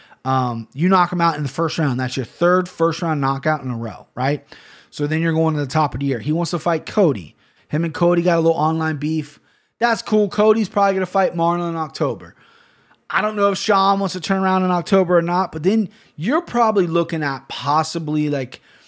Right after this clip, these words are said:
the winner of Frankie Pedro, depending how it goes. You're probably looking at maybe even a Dom Cruz. They could sell that fight. He was eleven.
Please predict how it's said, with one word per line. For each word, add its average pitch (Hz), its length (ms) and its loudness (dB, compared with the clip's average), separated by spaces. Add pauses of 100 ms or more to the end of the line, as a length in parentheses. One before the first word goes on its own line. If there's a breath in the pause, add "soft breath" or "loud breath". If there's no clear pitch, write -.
(160 soft breath)
the 143 100 0
winner 160 400 0
of 139 100 -4
Frankie 147 540 -4
Pedro, 123 840 -2 (420 soft breath)
depending 156 420 0
how 135 280 0
it 113 80 -12
goes. 110 420 -4
You're 156 140 2
probably 170 440 2
looking 151 380 0
at 131 180 -4
maybe 156 280 -4
even 208 180 -4
a 196 60 -2
Dom 165 280 2
Cruz. 165 320 0
They 131 80 -4
could 113 140 -8
sell 151 300 0
that 143 160 0
fight. 143 200 0
He 135 60 -2
was 127 80 -4
eleven. 117 520 -6